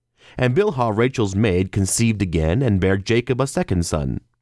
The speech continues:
And Rachel said, "With great wrestlings have I wrestled with my sister, and I have prevailed," and she called his name Naphtali. When Leah saw that she had left bearing, she took Zilpah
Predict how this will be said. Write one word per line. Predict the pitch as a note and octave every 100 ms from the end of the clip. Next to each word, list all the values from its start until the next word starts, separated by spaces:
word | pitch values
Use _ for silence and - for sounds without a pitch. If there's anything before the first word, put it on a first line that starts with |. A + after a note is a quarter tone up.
| _ _ _ - -
And | - D3
Rachel | C#3 F3 F3
said, | D#3 - E3+ F2 F2+ - -
"With | -
great | - F3 F3
wrestlings | C3 C3 E3+ - G#2+ G#2 A2
have | A2
I | A2 A2
wrestled | G#2 B2+ C3+ C3 A2
with | A2 A#2
my | G#2 G#2
sister, | - B2+ - F2+ A2 - - -
and | G2
I | C#3
have | D#3 C3+
prevailed," | - B2 G#2 A2+ F2 D#2+ E2 E2+ - -
and | F#2
she | - G2+
called | G2 G#2 G#2
his | A#2 A#2+
name | F#2 E2+ F2 F2+ G#2+
Naphtali. | G#2+ B2+ A#2 - F#2+ D#2 D2+ D2+ - _ _ _ _ _ _ _
When | D#3+ F3
Leah | A#3+ A#3 E3 C#3+
saw | - - E3 A#2+ G#2+
that | A2+
she | A#2 B2
had | A2
left | A2 A#2 G2+
bearing, | G2 E2 E2+ G#2+
she | -
took | C3+ E3 A2
Zilpah | G#2+ C#3 C#3+ D3